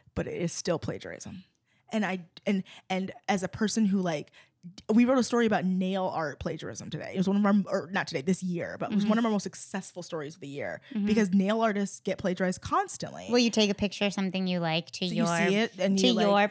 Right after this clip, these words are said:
Speaker 2: person, and you're
Speaker 1: "Uh-huh.
Speaker 2: like, "Can you give me
Speaker 1: Can you
Speaker 2: this?"
Speaker 1: give me this?"
Speaker 2: Yeah.
Speaker 1: And then they post on their Instagram saying that they made it.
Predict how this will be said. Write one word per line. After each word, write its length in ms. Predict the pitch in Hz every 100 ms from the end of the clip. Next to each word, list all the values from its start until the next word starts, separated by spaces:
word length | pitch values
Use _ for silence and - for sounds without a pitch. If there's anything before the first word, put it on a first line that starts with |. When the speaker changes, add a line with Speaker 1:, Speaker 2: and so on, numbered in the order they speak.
| -
Speaker 2:
person, 420 | 185 175 - 220
and 140 | 226 214
you're 100 | 208
Speaker 1:
"Uh-huh. 80 |
Speaker 2:
like, 240 | 196 185 185
"Can 140 | 190
you 80 | 180
give 120 | 170
me 80 | 175
Speaker 1:
Can 60 | 185
you 60 | 247
Speaker 2:
this?" 60 | 175
Speaker 1:
give 140 | 196
me 120 | 190
this?" 280 | 185 349 139
Speaker 2:
Yeah. 120 | 202 180
Speaker 1:
And 80 |
then 140 | 202 202
they 180 | 220 320
post 260 | 247 196
on 140 | 190 196
their 200 | 233 320
Instagram 400 | 226 - 165 175
saying 220 | 180 170
that 60 | 185
they 120 | 190
made 300 | 226 339 -
it. 180 | -